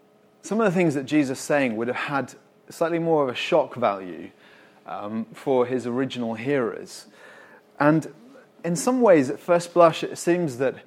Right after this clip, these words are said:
the world into which he was speaking, the crowds that were gathered in front of him, was a vastly different world, um, to twenty-first century London, twenty-first century Waterloo, on, on so many levels.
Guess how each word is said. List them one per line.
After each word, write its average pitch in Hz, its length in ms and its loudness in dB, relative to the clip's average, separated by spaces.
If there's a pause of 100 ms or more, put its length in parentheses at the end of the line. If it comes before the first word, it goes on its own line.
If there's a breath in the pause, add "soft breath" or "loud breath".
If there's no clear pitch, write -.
(240 soft breath)
the 143 80 4
world 185 420 6
into 190 220 -2
which 170 320 2
he 170 200 -2
was 143 360 -4 (160)
speaking, 160 720 -2
the - 40 -14
crowds 175 520 -4
that 135 100 -6
were 131 80 -6
gathered 131 380 -6
in 107 100 -12
front 110 240 -10
of 101 100 -20
him, 92 280 -16 (580 soft breath)
was 139 240 -2 (180)
a 147 80 0
vastly 190 680 -2
different 151 320 -4
world, 120 440 -2 (640 soft breath)
um, 117 360 -6 (140)
to 139 100 -10
twenty-first 160 600 -2
century 110 640 -8 (300 soft breath)
London, 98 640 -6
twenty-first 139 540 -2
century 120 400 -6
Waterloo, 107 640 -8 (1300 loud breath)
on, 151 200 4
on 170 140 2
so 208 260 0
many 175 220 0
levels. 147 540 -4